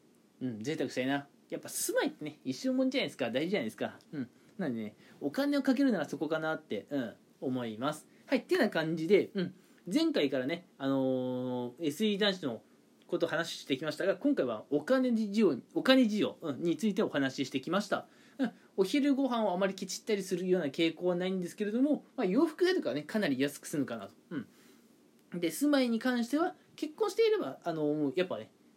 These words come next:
家庭のことを思って一軒家ドーンって買っちゃうんだけども、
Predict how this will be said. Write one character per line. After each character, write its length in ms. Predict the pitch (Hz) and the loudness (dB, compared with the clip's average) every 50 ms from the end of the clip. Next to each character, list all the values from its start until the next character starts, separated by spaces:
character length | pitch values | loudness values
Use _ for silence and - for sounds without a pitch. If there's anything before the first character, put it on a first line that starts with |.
| - - | -10 -4
家 140 | - 185 180 185 | -2 -2 2 4
庭 180 | 220 208 208 202 | 4 4 4 4
の 40 | |
こ 80 | 196 208 | 2 2
と 120 | 190 190 | 2 4
を 40 | 170 | 4
思 120 | 170 190 - | 4 4 0
っ 40 | |
て 140 | - - 196 | -2 -2 -2
一 140 | 139 131 147 | -2 -2 -2
軒 200 | - - 226 196 | -2 0 2 2
家 80 | 147 131 | 2 0
ド 100 | 131 165 | -2 -4
ー 60 | 156 | -4
ン 40 | 143 | -6
っ 20 | |
て 80 | 131 - | -6 -6
買 100 | 143 127 | -6 -6
っ 60 | - | -4
ち 80 | - | -2
ゃ 20 | 165 | -2
う 40 | 151 | 0
ん 20 | |
だ 80 | 143 131 | 0 0
け 80 | 143 | 0
ど 100 | 160 196 | 0 0
も、 220 | 233 254 226 - | 0 0 -2 -4